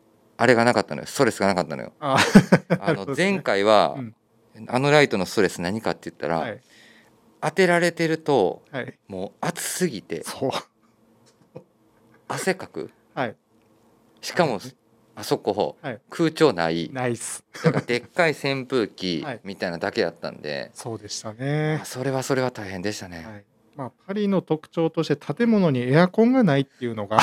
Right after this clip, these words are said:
Speaker 2: <laughs>
Speaker 1: あのね、
Speaker 2: はい。
Speaker 1: ストーブみたいな、
Speaker 2: うん。
Speaker 1: あれ、なんていうの？
Speaker 2: オイルヒーターって言えばいいですかね。
Speaker 1: うん、オイルヒーターっていうのがあるんですよ。
Speaker 2: はい。はい。
Speaker 1: かつ、
Speaker 2: うん。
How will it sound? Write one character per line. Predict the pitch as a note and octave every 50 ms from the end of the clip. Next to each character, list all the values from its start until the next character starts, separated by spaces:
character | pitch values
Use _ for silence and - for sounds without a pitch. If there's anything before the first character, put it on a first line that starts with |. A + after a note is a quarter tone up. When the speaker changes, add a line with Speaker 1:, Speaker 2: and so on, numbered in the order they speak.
| - - -
Speaker 2:
<laughs> | C#3 A#2+ - -
Speaker 1:
あ | - G#2
の | G2+ G2+ G#2
ね、 | A2 A#2 A#2 A2+ A#2 A#2 -
Speaker 2:
は | - C#3
い。 | C3+ -
Speaker 1:
ス |
ト | C4 C4+
ー | C4+ B3+
ブ | G3 E3+
み | D3 D3+ D3+ D3
た | - C#3 A2+ G#2
い | F#2 F#2+
な、 | A2 A#2+ A#2 G2 F2 D#2+
Speaker 2:
う | E3+ D#3
ん。 | C#3+ C3+ C3
Speaker 1:
あ | - F#3+
れ、 | G3
な | C3 C#3
ん | - -
て | - D3+
い | G#2
う | D#2
の？ | - - - _ _ _ _ -
Speaker 2:
オ | E3+ F3+
イ | G#3+ A3 A3+
ル | A3+ G#3
ヒ | - - G3+
ー | D3+ -
タ | - G2+
ー | G2+
っ | -
て | -
言 | A2+ G#2
え |
ば | G2+
い | G2+
い | G2+
で |
す | - _
か | - A#2+
ね。 | C#3+ F#2+
Speaker 1:
う | F2+ F2+ - -
ん、 |
オ | E3 F#3+
イ | G3+ G3
ル | G#3 F#3
ヒ | F#3 - G3+
ー | F#3 -
タ | - G2+ F#2
ー |
っ | -
て | -
い | F#2 F2
う |
の | D#2
が | D2 D#2
あ |
る | E2 F2
ん | E2+
で | D#2 C#2+
す | - -
よ。 | - - -
Speaker 2:
は | - A2+
い。 | G2+
は |
い。 | G#2+ _ _ _ _ _ _ _ _ _ _ _ _ _ _ _ _ _ -
Speaker 1:
か | - - C4
つ、 | B3+ - - B3 B3+ A#3 D3+ G#2 - - - _ -
Speaker 2:
う | B2
ん。 | A2